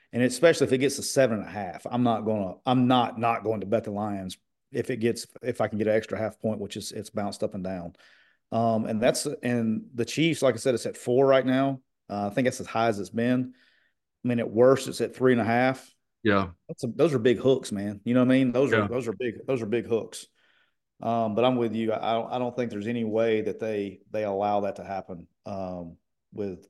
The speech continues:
Speaker 1: the Chiefs not in the Super Bowl. So
Speaker 2: yeah, I agree. All right.
Speaker 1: Brother, that's all I
Speaker 2: Well,
Speaker 1: got for you today.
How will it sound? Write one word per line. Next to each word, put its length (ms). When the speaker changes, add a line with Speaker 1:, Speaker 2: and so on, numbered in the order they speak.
Speaker 1:
the 60
Chiefs 280
not 160
in 60
the 40
Super 220
Bowl. 240
So 340
Speaker 2:
yeah, 180
I 140
agree. 280
All 60
right. 160
Speaker 1:
Brother, 140
that's 140
all 200
I 60
Speaker 2:
Well, 80
Speaker 1:
got 180
for 140
you 100
today. 320